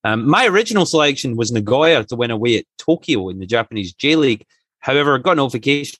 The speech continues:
just <laughs> as we were starting this podcast. This game's been postponed.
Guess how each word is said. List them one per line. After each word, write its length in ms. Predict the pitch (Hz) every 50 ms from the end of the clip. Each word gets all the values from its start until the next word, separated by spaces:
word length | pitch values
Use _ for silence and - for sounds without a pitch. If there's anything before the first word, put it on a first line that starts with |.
| -
just 280 | 104 135 147 - - -
<laughs> 60 | -
as 60 | -
we 80 | - 143
were 60 | 120
starting 440 | - - - 147 131 139 123 143 127
this 160 | 107 143 139
podcast. 500 | - _ 120 120 120 - - 107 101 -
This 140 | - 151 -
game's 240 | - 160 156 131 110
been 180 | - 113 110 104
postponed. 600 | - 95 - - - - 127 131 120 107 92 -